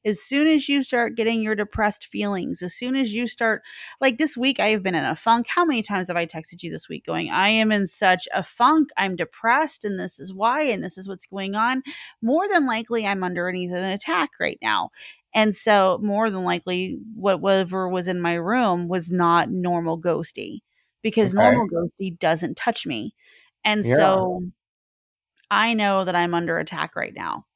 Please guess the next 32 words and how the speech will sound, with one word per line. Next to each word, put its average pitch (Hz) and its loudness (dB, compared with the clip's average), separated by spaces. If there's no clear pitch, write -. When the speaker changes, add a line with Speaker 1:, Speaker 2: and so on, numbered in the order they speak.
Speaker 1:
And 208 0
I'm 190 2
using 175 -2
God's 196 0
light, 175 2
using 180 -6
God's 180 0
love, 170 0
keeping 214 -2
my 220 2
thoughts 180 0
to 233 2
a 233 6
minimal 175 0
where 190 0
I 190 0
start 185 -2
having 190 0
my 190 -2
negative 180 -4
thoughts 175 -4
and 170 -4
I 175 -2
start 170 -4
getting 185 -4
my 190 -2
depression. 180 -4
I 196 4
voice 170 -4
out 190 2
that, 180 -6
"Yep, 226 0